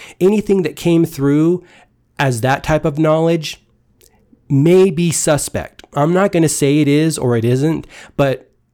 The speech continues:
whatever is in our soul and our higher self, the little voice within yourself that speaks to you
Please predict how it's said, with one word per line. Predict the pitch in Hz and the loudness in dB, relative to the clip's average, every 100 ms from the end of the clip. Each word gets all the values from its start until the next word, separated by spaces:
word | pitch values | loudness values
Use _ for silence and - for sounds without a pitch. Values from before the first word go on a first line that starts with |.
| _ _ _ _ | _ _ _ _
whatever | 131 135 156 175 | -4 0 2 2
is | 160 | 2
in | 151 | 0
our | 131 117 | 0 -2
soul | - 135 147 185 139 | 0 2 2 2 0
and | |
our | 117 107 | -2 -2
higher | 131 139 160 | -2 0 -2
self, | - 156 170 175 | -2 0 0 -2
the | - 117 | -4 -2
little | 135 | 0
voice | 110 123 135 - | 0 0 0 -2
within | 127 139 147 | -4 0 2
yourself | 156 151 - 151 151 | 2 -2 -2 -2 -2
that | - - | -8 -8
speaks | - 139 139 - | -4 -4 -4 -6
to | - | -2
you | 147 147 156 | 0 2 0